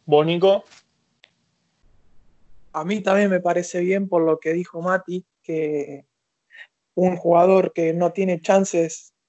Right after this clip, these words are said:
Speaker 2: de ser elegido en el draft o que no tenga chance en un futuro puede hacer su carrera en la G League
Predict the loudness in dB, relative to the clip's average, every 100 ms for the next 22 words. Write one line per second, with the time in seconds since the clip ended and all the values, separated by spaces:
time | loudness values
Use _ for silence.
0 | _ -8 -2 -2 0 0 2 0 0 0
1 | 2 0 2 4 4 2 -4 _ _ -2
2 | -2 -2 -6 -4 -4 -4 -2 -2 -2 0
3 | 0 0 -2 -2 -2 -2 2 4 6 4
4 | 4 4 6 2 -2 -6 -4 -4 0 2
5 | 2 0 0 -2 -2 0 0